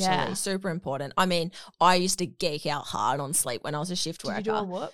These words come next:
Speaker 1: Did you have the Whoop? Or is
Speaker 2: Whoop?
Speaker 1: it the Whoop? Is
Speaker 2: Yeah.
Speaker 1: it Whoop? Or
Speaker 2: Whoop. I had an Oura
Speaker 1: Oura
Speaker 2: Ring.
Speaker 1: Ring, yes,
Speaker 2: Yeah, I
Speaker 1: that's
Speaker 2: had
Speaker 1: it.
Speaker 2: an Oura Ring for a while.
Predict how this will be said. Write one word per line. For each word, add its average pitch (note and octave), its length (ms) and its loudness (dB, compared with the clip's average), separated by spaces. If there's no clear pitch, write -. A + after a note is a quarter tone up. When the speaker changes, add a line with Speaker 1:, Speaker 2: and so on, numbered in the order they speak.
Speaker 1:
Did G#3 140 -12
you G#3 100 -10
have G3 140 -10
the G3 100 -8
Whoop? F3 320 -14
Or G3+ 220 -4
is G3 80 0
Speaker 2:
Whoop? G3+ 120 4
Speaker 1:
it F4+ 60 -4
the G3 160 -2
Whoop? G#3+ 360 -4
Is C4 120 -6
Speaker 2:
Yeah. G3 180 2
Speaker 1:
it E4+ 140 4
Whoop? - 0 -
Or A3+ 200 4
Speaker 2:
Whoop. A#3+ 240 8
I B3+ 100 12
had D4+ 160 4
an F4 60 -2
Oura A3 280 4
Speaker 1:
Oura B3+ 100 10
Speaker 2:
Ring. B3+ 140 10
Speaker 1:
Ring, G3+ 280 2
yes, G3 140 4
Speaker 2:
Yeah, G3+ 140 8
I A#2+ 60 6
Speaker 1:
that's G#3 120 10
Speaker 2:
had C4+ 80 2
Speaker 1:
it. - 40 -4
Speaker 2:
an B3 80 0
Oura G#3 180 2
Ring F#3+ 200 0
for F#3 200 -4
a F3 80 0
while. E3 520 2